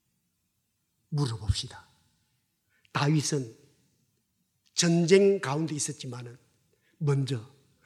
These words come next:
전쟁하기 전에 하나님께 물었습니다. "하나님, 저 블레셋이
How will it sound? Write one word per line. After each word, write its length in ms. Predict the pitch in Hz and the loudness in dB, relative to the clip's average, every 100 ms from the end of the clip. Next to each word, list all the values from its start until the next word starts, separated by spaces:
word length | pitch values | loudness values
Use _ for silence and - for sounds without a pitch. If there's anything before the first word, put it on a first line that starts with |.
| - | -8
전쟁하기 560 | - 160 170 190 208 160 | 2 4 8 10 10 10
전에 220 | 208 208 - - - - _ _ _ | 10 10 8 -4 -18 -20 _ _ _
하나님께 1000 | - 156 139 120 113 107 175 185 - - _ _ _ - | -6 0 2 0 -2 2 2 2 -4 -20 _ _ _ -2
물었습니다. 840 | 143 120 98 - - - - - _ _ _ _ _ | 0 0 -2 -10 -14 -20 -20 -20 _ _ _ _ _
"하나님, 500 | - 127 117 120 113 _ _ _ _ - - - | -10 -8 -8 -8 -10 _ _ _ _ -20 -20 -8
저 140 | - 214 | 6 6
블레셋이 760 | 214 160 165 180 135 151 131 | 8 6 6 4 0 -4 -6